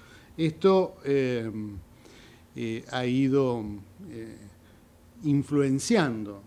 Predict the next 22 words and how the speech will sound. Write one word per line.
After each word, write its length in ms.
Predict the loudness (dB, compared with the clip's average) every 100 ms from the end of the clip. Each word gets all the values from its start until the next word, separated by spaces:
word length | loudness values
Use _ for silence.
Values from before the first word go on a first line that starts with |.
| -12
a 100 | -12
todo 440 | -4 -2 0 0
el 60 | -2
mundo 600 | 0 2 2 2 -2 -6
desarrollado 1080 | -12 -12 -10 -8 -6 -4 -2 0 0 -2 -4
y 120 | -8
también 680 | -6 -4 -2 0 0 0 -4 -12
a 80 | -8
las, 580 | -4 -4 -4 -8 -12 -16 -12
eh, 260 | -4 -4 -4
a 60 | -4
los 180 | -6 -6
países 500 | -6 -4 -2 -4 -6
que 140 | -6
están 300 | -10 -6 -6
en 120 | -4
vías 200 | -4 -4
de 160 | -6 -8
desarrollo. 600 | -10 -14 -12 -12 -12 -16 -20 -20 -20 -20 -20 -16 -14 -6
Pensemos, 480 | -4 2 2 2
por 160 | 0 -4
ejemplo, 600 | -2 -2 -2 -4 -10 -14